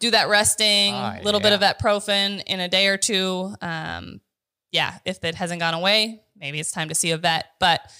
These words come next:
Speaker 1: um, we aren't vets, so I'm gonna throw that caveat in there. So you have to do what's right for your dog and what you feel is right. Go with your gut.
Speaker 2: Absolutely. This one's real quick, and then we've got a super chat. Kennel comparisons.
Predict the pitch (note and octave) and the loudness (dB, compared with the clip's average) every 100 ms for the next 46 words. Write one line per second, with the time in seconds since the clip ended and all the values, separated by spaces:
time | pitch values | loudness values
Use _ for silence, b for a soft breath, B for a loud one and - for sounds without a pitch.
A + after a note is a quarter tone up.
0 | B B B E3+ D#3 D3+ - G3+ _ _ | B B B -4 -2 -4 -10 -18 _ _
1 | _ _ _ _ _ _ - - F3+ F#3 | _ _ _ _ _ _ -14 -2 0 0
2 | - F3+ G3 - - F3 D#3+ D#3+ D#3 D#3+ | 0 0 0 0 0 2 2 0 -6 -6
3 | D#3+ D3+ C#3+ F3 D#3 D3+ C#3+ - E3+ F#3 | -6 -4 -6 -8 -8 -8 -8 -8 -8 -6
4 | G3 G#3 G#3+ A3+ A#3 _ - - D3+ D3 | -6 -6 -6 -10 -14 _ -14 -8 -8 -8
5 | F3 E3 - E3+ D#3+ D#3+ - - D#3+ D#3+ | -6 -6 -4 -4 -2 -4 -6 -6 0 4
6 | D#3+ E3 D#3 D#3 D#3+ - D3+ C#3+ C#3 - | 4 4 0 -8 -12 -6 -4 -4 -4 -4
7 | C#3 - - D#3 E3 D3+ - _ _ _ | -6 -8 -8 -6 -4 -4 -6 _ _ _
8 | _ _ _ _ - G#2+ - A#2 G#2+ C#3 | _ _ _ _ -12 -10 -8 -8 -2 0
9 | D#3+ F3 D#3 C3+ D3+ E3 E3 F3 F#3+ G3 | 2 0 0 2 4 4 2 4 4 2
10 | - B2+ B2+ B2+ B2 A#2+ - D#3+ C#3 B2+ | -4 -4 -2 -2 0 0 0 -2 -2 -2
11 | A2 G#2 - B B B D3 D3+ D#3+ - | 0 -2 -4 B B B -2 0 0 -2
12 | B2+ - C3 F#3+ - C4 C4+ | -2 0 2 0 -2 -2 -6